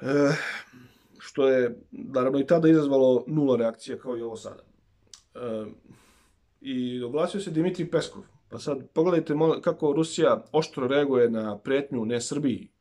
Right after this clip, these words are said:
ne nekoj svojoj saveznici, već sebi samoj. „Ukoliko određene vladine agencije izvode operacije takvog nivoa, bez da o tome informišu šefa države”, misleći na Trumpa,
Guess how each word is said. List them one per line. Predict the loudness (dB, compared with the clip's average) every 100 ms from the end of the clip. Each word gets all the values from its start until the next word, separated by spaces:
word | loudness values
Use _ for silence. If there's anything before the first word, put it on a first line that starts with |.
| _
ne | -6 -2 -2 -2 -2
nekoj | -4 -4 -4
svojoj | -4 -2
saveznici, | 0 0 -2 -4 -6
već | -8 -2
sebi | -2 -2
samoj. | -4 -6 -8 -16 _ _ _ _ _ _ _ _ -20 -20 _ _ _ _ _ _ _ _ _ _ _ _ _ _ _ _ _ _ _ _ _
„Ukoliko | -6 -2 0 0 0
određene | 0 0 0 -2
vladine | 0 0 0 0
agencije | -2 -2 -4 -4 -4
izvode | -2 -2 -2
operacije | 0 -2 -2 -4 -4
takvog | -6 -4
nivoa, | -4 0 0 0 -4
bez | -4 -2 -2
da | -2
o |
tome | 0 0 0
informišu | 0 -2 -2 -4
šefa | -6 -4 -4
države”, | -2 -2 -4 -6 _
misleći | -10 -8 -8 -10
na | -10
Trumpa, | -8 -6 -8